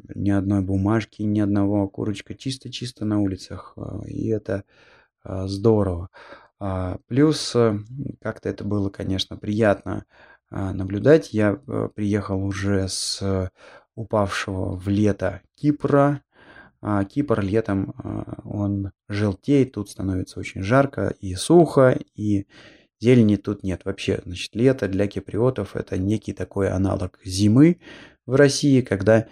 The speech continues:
м, ну, всяческое земледелие практически бесполезно. Ну и Кипр стоит весь такой желтый, весь в песках, э, и, а,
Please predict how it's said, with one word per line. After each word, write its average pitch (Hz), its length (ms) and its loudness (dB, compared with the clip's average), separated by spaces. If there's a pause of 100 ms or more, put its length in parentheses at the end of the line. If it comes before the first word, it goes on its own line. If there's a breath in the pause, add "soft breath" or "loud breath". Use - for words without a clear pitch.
(300 loud breath)
м, 101 280 4
ну, 127 480 0
всяческое 101 640 -4 (100)
земледелие 98 800 2
практически - 680 -12
бесполезно. 98 640 -6 (480 loud breath)
Ну 214 80 6
и 196 80 8
Кипр 151 260 4
стоит 117 360 2
весь 92 140 -8
такой - 260 -10
желтый, 139 420 6
весь 90 560 -4
в 87 220 -12
песках, - 580 0
э, 98 320 -2
и, 104 340 -2 (680)
а, - 480 -8